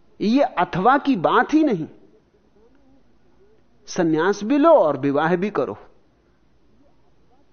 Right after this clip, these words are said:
क्योंकि संन्यास का विवाह से कुछ विरोध नहीं। असल में संन्यास लेके अगर विवाह न किया तो लटपटानंद हो जाओगे।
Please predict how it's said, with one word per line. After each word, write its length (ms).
क्योंकि 200
संन्यास 480
का 100
विवाह 380
से 120
कुछ 240
विरोध 380
नहीं। 260
असल 240
में 220
संन्यास 840
लेके 460
अगर 380
विवाह 380
न 200
किया 360
तो 80
लटपटानंद 720
हो 140
जाओगे। 560